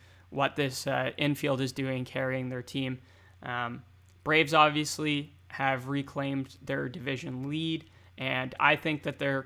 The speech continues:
kind of poised now to just, uh, run away with it. They just got Yosker, uh,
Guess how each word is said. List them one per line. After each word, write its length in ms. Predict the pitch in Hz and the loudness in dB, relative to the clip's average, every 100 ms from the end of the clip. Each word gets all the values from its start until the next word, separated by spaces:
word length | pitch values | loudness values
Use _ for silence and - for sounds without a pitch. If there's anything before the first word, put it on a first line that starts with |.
| - | -4
kind 220 | 143 139 | -2 0
of 180 | 135 - - | -2 -8 -12
poised 420 | - 139 135 - | -2 0 0 0
now 220 | 135 131 | -2 -2
to 160 | 127 135 | -4 -4
just, 240 | 131 - - - - - | -4 -6 -14 -20 -20 -8
uh, 260 | 123 120 117 - | -4 -4 -6 -10
run 260 | 151 139 131 | 0 2 2
away 200 | 123 127 | 0 -2
with 220 | 131 127 | -4 -6
it. 100 | 135 | -2
They 100 | 147 | 0
just 200 | 139 147 | 0 0
got 240 | 151 143 | 4 4
Yosker, 580 | 143 139 135 - 139 135 - - - | 4 2 2 0 -2 -2 -4 -20 -8
uh, 240 | 143 127 | -6 -4